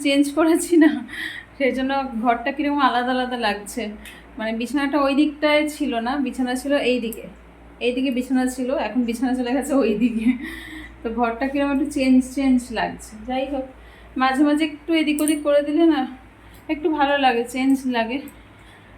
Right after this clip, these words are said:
তো বাইরে একটু হাওয়াও দিচ্ছে, বাইরে হাওয়া দিচ্ছে। আচ্ছা, তোমরা কেউ ফলসা চেনো? চেনো কিনা জানি না, তবে ফলসা অনেকেই চেনো, অনেক বেশিরভাগই চেনে। যারা কলকাতার মধ্যে থাকে, মানে ওয়েস্ট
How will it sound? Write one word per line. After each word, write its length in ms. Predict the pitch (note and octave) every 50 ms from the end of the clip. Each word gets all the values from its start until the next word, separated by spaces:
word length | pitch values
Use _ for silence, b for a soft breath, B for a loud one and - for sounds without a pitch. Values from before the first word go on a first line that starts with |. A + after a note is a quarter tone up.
| B B B B - - - - -
তো 80 | C#4 B3 B3 C4 C4 B3+ B3+ A#3+ A#3+ B3+ A#3+
বাইরে 220 | A3+ A3 A#3 A#3+ C4
একটু 120 | C4+ D#4 D#4 -
হাওয়াও 300 | A3 G#3 G#3 A3+ B3 C4 C#4 A#3+
দিচ্ছে, 340 | B3+ B3+ B3 - - - C4 A3 - - - - - - - - - - - - - - - - - - - - - - - - - - - - - - - - - - - - -
বাইরে 200 | C4 B3+ B3+ B3+ C4+ C4
হাওয়া 160 | B3+ B3 B3+ B3+
দিচ্ছে। 200 | C4 B3+ - - D#4
আচ্ছা, 140 | D#4 - F4+ C#4+ D4+
তোমরা 180 | C#4+ C#4 C#4+ D4
কেউ 120 | D4 E4+ D4+ D4
ফলসা 360 | - C4+ B3+ C4 C4 - E4 D#4+ D#4
চেনো? 220 | E4 D#4 D4+ C4+ A3 A3 A3 - - - - -
চেনো 220 | - C4 B3+ C4 C4+
কিনা 180 | C4+ C#4+ C#4+ C#4+ C#4 C4
জানি 160 | C4 C4 B3+ A#3
না, 60 | A#3+ C4 D4+ - B B B B B B
তবে 160 | - A3+ A3+ A3+ -
ফলসা 420 | B3+ B3 B3+ C4+ - - E4 D#4 D#4 D#4 D4+ D4 A#3+
অনেকেই 440 | C4+ C4+ D4 D4 D4 D#4 F4 F#4 F4+ F4 F4
চেনো, 180 | D#4 C4+ B3+ B3 B3
অনেক 140 | B3 B3+ B3+ A3+ A3+
বেশিরভাগই 460 | B3 A#3+ - C#4+ C#4 D4 C#4 C#4 C#4 C4+
চেনে। 160 | C#4 B3 B3 A#3+ A#3
যারা 180 | A#3 A#3 B3 C4 B3+ B B B B B B -
কলকাতার 460 | C4 B3+ B3+ B3+ C#4 C#4 C4+ C#4+ C#4 C4+ C4
মধ্যে 240 | C4 C4 B3 C4+ C#4 C4+ C4
থাকে, 200 | B3+ B3 B3+ C#4 C4 B3+
মানে 140 | B3 B3 B3 B3+ B3 A#3+ - -
ওয়েস্ট 220 | G#3+ A3+ A#3+ A#3